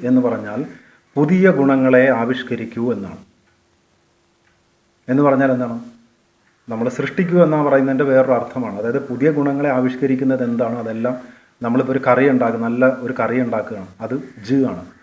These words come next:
അപ്പോ പുതിയ ഗുണങ്ങളെ ആവിഷ്കരിക്കൂ. കാരണം നമ്മുടെ ultimate ആയിട്ട് നമ്മുടെ എല്ലാ അദ്വൈതാർത്ഥങ്ങളുടെയും അടിസ്ഥാന മീനിങ് എന്ന് പറയുന്നത് ഓരോ വ്യക്തികൾ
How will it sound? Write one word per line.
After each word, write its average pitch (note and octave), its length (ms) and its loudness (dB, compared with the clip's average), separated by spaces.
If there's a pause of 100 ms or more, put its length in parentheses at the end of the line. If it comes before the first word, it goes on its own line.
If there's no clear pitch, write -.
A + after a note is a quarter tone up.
(240)
അപ്പോ D#3+ 180 6 (560)
പുതിയ C3 220 6 (100)
ഗുണങ്ങളെ C#3+ 360 4 (120)
ആവിഷ്കരിക്കൂ. A#2+ 580 -2
കാരണം D#3 260 -2
നമ്മുടെ D#3+ 260 0 (600)
ultimate D#3 500 -2
ആയിട്ട് D3 220 0
നമ്മുടെ C3+ 320 -2 (300)
എല്ലാ A#2+ 180 0 (100)
അദ്വൈതാർത്ഥങ്ങളുടെയും B2 1040 -2 (580)
അടിസ്ഥാന D3 540 0 (120)
മീനിങ് C3 340 2
എന്ന് B2+ 160 2
പറയുന്നത് A2 340 -4 (420)
ഓരോ B2+ 320 4
വ്യക്തികൾ C3 300 0